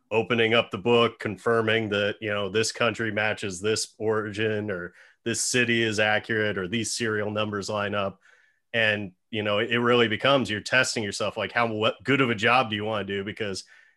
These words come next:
you can just wave through everybody and you'll get some demerits, but you'll also get more money, or you can just kinda try to do it the right way, but then you, you risk going too slow. So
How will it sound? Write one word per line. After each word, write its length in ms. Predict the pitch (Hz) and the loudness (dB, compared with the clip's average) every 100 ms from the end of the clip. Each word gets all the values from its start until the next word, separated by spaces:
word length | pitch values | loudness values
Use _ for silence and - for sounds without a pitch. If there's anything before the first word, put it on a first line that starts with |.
| _ | _
you 120 | 110 | -8
can 120 | 107 113 | -6 -4
just 160 | 113 | -4
wave 360 | 101 117 135 123 | -2 2 2 2
through 260 | 143 135 | 2 4
everybody 580 | 117 156 127 104 113 131 | 6 4 2 2 2 2
and 100 | 131 | 2
you'll 100 | 107 | -2
get 220 | 104 123 | -2 -4
some 160 | - 104 | -6 -10
demerits, 600 | 95 98 135 131 110 123 | -8 -2 0 2 0 -2
but 300 | - 104 110 | -4 -4 -4
you'll 160 | 104 110 | -6 -4
also 220 | 104 104 | -4 -4
get 160 | 104 | -6
more 180 | 95 101 | -4 -6
money, 440 | 95 123 120 101 110 | -2 0 0 0 -4
or 280 | 104 110 | -4 -4
you 140 | 104 101 | -4 -6
can 160 | 107 | -8
just 180 | 92 92 | -8 -10
kinda 300 | 110 98 90 - - _ _ | -8 -8 -8 -14 -20 _ _
try 200 | - 123 | 2 2
to 60 | 117 | 4
do 140 | 120 | 2
it 100 | 113 | 0
the 80 | 98 | 0
right 280 | 101 139 131 | 2 4 4
way, 220 | 107 107 | 0 0
but 160 | 107 101 | -2 -4
then 160 | 107 | -4
you, 140 | 104 92 | -6 -8
you 140 | 101 | -8
risk 340 | 104 101 - _ 104 - | -6 -4 -6 _ -16 -4
going 260 | 107 98 | -2 -2
too 160 | 87 95 | -8 0
slow. 440 | 92 110 117 90 | 0 2 0 0
So 340 | 82 - 90 | -6 -8 -8